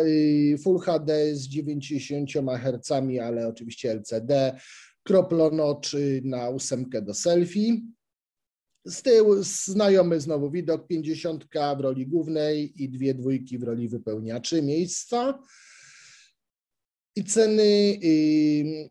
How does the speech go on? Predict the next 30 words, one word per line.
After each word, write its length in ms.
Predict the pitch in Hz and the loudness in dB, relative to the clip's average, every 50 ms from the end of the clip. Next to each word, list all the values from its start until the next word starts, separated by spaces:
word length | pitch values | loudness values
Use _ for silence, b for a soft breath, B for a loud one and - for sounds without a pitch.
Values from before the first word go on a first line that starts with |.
| - - | -4 0
osiemset 480 | 254 269 262 269 233 202 - 220 202 - | 0 0 2 0 -2 2 0 0 -2 0
siedemdziesiąt 640 | - 214 196 196 202 185 - - 202 185 185 - | -2 -2 -2 -2 -4 -4 -6 -6 -6 -6 -6 -8
pięć, 420 | _ 196 185 180 175 170 175 170 - | _ 0 2 2 2 0 -2 -6 -8
dziewięćset 640 | 175 160 147 156 160 156 160 160 143 151 156 147 143 | -14 -8 -4 -2 0 0 0 -2 -2 -4 -6 -6 -4
dziewięćdziesiąt 640 | 131 143 135 147 143 135 139 131 - 135 120 120 _ | -4 -4 -2 -2 -4 -4 -6 -6 -6 -8 -10 -10 _
parę 260 | - 117 113 120 117 | -10 -8 -6 -6 -6
złotych, 480 | 110 104 113 104 92 87 _ 95 98 - | -8 -8 -10 -10 -10 -12 _ -16 -18 -10
czyli 180 | - 139 131 120 | -8 -8 -4 -4
tak 180 | 131 120 127 | -4 -6 -2
poniżej 420 | - 147 147 147 139 131 135 127 127 | -2 -2 0 0 0 0 0 -2 -2
tysiąca, 500 | 135 135 - 156 147 143 135 - 139 123 | -4 -6 -4 -4 -4 -4 -2 -4 -4 -2
ale 160 | 127 127 127 | 0 -2 -2
oczywiście 420 | 127 127 131 147 139 - - 135 | -2 -4 -8 -10 -10 -6 -8 -6
to 100 | 131 131 | -4 -4
mówimy 400 | 127 131 127 120 127 123 123 123 | -4 -2 -4 -4 -4 -4 -4 -4
w 60 | 117 | -4
Indiach, 400 | 120 117 104 95 90 92 92 - _ | -6 -6 -6 -6 -8 -10 -12 -10 _
tak? 180 | 110 110 107 | -10 -8 -8
Więc 220 | 104 107 101 101 110 | -8 -10 -10 -10 -10
u 40 | 107 | -10
nas, 320 | 104 104 104 - - - 80 82 | -10 -8 -8 -10 -12 -12 -14 -12
u 100 | 98 110 | -10 -10
nas 200 | 107 104 - 107 | -10 -10 -10 -10
aż 140 | 101 - | -10 -10
tak 160 | - 104 101 95 | -10 -10 -10 -10
dobrze 240 | 104 98 95 104 | -10 -10 -10 -10
by 120 | 92 90 87 | -10 -10 -12
nie 120 | 90 87 | -12 -8
było, 280 | 107 135 117 90 69 65 | -6 -6 -6 -6 -8 -12
nie? 180 | 67 82 101 | -16 -18 -20